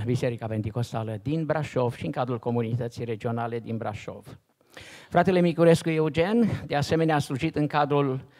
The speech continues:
mai multor biserici în județul Arad și a fost ani de zile secretar sau vice, uh, președinte al Comunității Regionale Arad.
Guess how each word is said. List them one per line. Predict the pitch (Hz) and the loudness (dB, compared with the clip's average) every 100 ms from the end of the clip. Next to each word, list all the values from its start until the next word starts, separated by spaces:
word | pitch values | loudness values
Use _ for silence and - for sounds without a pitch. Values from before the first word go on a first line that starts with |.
| - | -18
mai | - 165 | -2 2
multor | 196 143 120 | 2 2 2
biserici | 127 123 127 117 | 0 0 -2 0
în | 127 | -2
județul | 104 110 127 120 | 0 0 -2 0
Arad | 117 113 165 254 - _ _ _ - _ | 0 2 0 -2 -8 _ _ _ -20 _
și | - - 180 175 165 - - | -12 -6 -2 0 -2 -4 -4
a | 175 | -4
fost | 160 151 - | 0 -2 -2
ani | - 139 135 | -2 0 0
de | 110 | -2
zile | - 156 151 147 143 139 - - _ _ _ | -4 -4 0 0 0 -2 -12 -20 _ _ _
secretar | - 151 127 123 143 147 147 | -8 -6 -2 0 4 4 2
sau | 131 131 120 117 104 | -2 -2 0 -2 -4
vice, | 143 156 135 127 123 117 - _ _ _ | -6 -4 -2 0 0 -4 -12 _ _ _
uh, | - 120 110 110 | -6 -2 -2 -2
președinte | - - 113 123 127 120 | -4 -6 -4 -2 0 0
al | 117 | 0
Comunității | 110 117 117 135 127 123 131 117 117 | 0 0 0 0 0 2 0 0 0
Regionale | - 117 107 113 113 113 117 113 113 98 _ _ _ _ _ | -2 -2 0 0 2 0 -2 -2 -2 -4 _ _ _ _ _
Arad. | 120 123 104 - - | -4 -2 -4 -8 -14